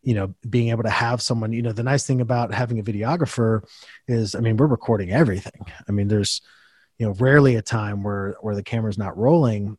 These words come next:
and we're able to chop that up into so much micro content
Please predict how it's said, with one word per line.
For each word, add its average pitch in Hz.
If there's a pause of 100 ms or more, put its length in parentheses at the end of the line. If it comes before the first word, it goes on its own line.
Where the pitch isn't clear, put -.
(160)
and 120
we're 120
able 123
to 104
chop 135
that 120
up 123
into 101
so -
much 123
micro 110
content 107